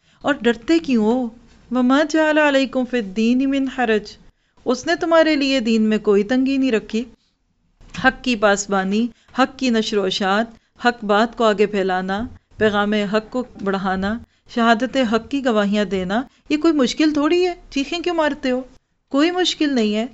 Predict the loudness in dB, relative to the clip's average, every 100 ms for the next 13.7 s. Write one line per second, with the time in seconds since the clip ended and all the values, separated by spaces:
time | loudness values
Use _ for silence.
0 | -2 0 2 0 0 2 2 0 -2 -2
1 | -2 -2 -4 -6 _ _ _ _ _ -2
2 | -2 2 2 4 0 0 -2 -2 0 0
3 | 0 -2 0 -2 -4 -4 -2 -4 -4 -10
4 | -10 _ _ _ -4 -2 -2 0 0 0
5 | -2 -2 -2 0 -2 0 0 0 0 0
6 | -2 -4 -6 -10 -12 _ _ _ -4 -4
7 | 2 2 4 0 0 -2 -6 -4 -4 -2
8 | -2 0 0 0 -2 -2 -2 -2 -2 -2
9 | 0 0 -2 -2 0 0 -2 -6 -12 _
10 | _ _ 0 0 4 2 2 -2 0 0
11 | -2 -6 -10 _ _ -2 2 2 -2 -10
12 | _ -8 -4 -2 -2 -2 -2 -2 -2 -2
13 | -4 -4 -6 -6 -6 -6 -8